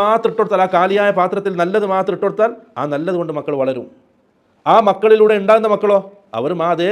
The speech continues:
രീതിയിൽ നല്ലതിൽ വളരും. നമ്മൾ മരണപ്പെടുമ്പോൾ നല്ലൊരു ഇസ്ലാമിക അന്തരീക്ഷത്തിൽ ജീവിക്കുന്ന, റസൂലിനെ പരിചയമുള്ള, സഹാബാക്കളെ പരിചയമുള്ള, അള്ളാഹുവിനെ പരിചയമുള്ള നല്ലൊരു തലമുറയെ ബാക്കിയാക്കിയിട്ട് നമുക്ക് മരണപ്പെടാൻ കഴിയും.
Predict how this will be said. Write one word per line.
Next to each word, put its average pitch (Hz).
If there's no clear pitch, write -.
രീതിയിൽ 190
നല്ലതിൽ 180
വളരും. 156
നമ്മൾ 139
മരണപ്പെടുമ്പോൾ 180
നല്ലൊരു 147
ഇസ്ലാമിക 165
അന്തരീക്ഷത്തിൽ 156
ജീവിക്കുന്ന, 143
റസൂലിനെ 156
പരിചയമുള്ള, 147
സഹാബാക്കളെ 165
പരിചയമുള്ള, 147
അള്ളാഹുവിനെ 180
പരിചയമുള്ള 156
നല്ലൊരു 202
തലമുറയെ 196
ബാക്കിയാക്കിയിട്ട് 175
നമുക്ക് 156
മരണപ്പെടാൻ 151
കഴിയും. 107